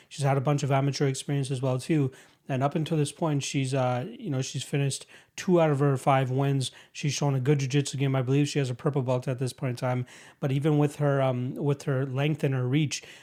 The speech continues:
uh, she's very effective on the feet as well, too. Uh, unfortunately, we don't have a reach on her, but she does look like somebody that has a, a decent reach when you watch her fight. She is five six, so sh-, she's gonna be the same size as Shanna Dobson as well, too. Um,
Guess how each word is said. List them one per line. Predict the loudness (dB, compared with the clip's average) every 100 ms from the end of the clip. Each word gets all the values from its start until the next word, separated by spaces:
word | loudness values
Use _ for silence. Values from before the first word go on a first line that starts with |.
| -8
uh, | 0 2 2
she's | 0 -2 0
very | 4 4 4
effective | 2 -2 -2 -4
on | -2
the | -4
feet | -2 0
as | 0
well, | 0 -4
too. | -4 -4 -4 -8 -18 -20 -18 -2
Uh, | 2 2 2
unfortunately, | 0 2 2 2 2
we |
don't | 2 0 0
have | 0
a |
reach | 2 2 0 -2
on | -4 -2
her, | 0 -2
but | -2
she | -2
does | -2 2 0 0
look | -4 -4
like | -4
somebody | -4 -4
that | -2 -2
has | -2 -2
a, | -4 -8 -18 -8
a | -2
decent | -2 -2 0
reach | -2 -2
when | -2
you | 0
watch | 0 -2
her | -6
fight. | 0 0 0 -6 -20 -14
She | -2 0
is | 2
five | 2 2 2
six, | -2 -4
so | -4
sh-, | -6 -8 -8
she's | -6 -6 -2
gonna | 0
be | 0
the | -2
same | -2 -4 -2
size | -2 -2 -2
as | -4
Shanna | -2 -2 -2
Dobson | -2 -2 -4
as | -6
well, | -6 -8
too. | -8 -8 -8 -12 _ _ _ _ _ _ -20 -20 -20 -20 -14 2
Um, | 4 4 2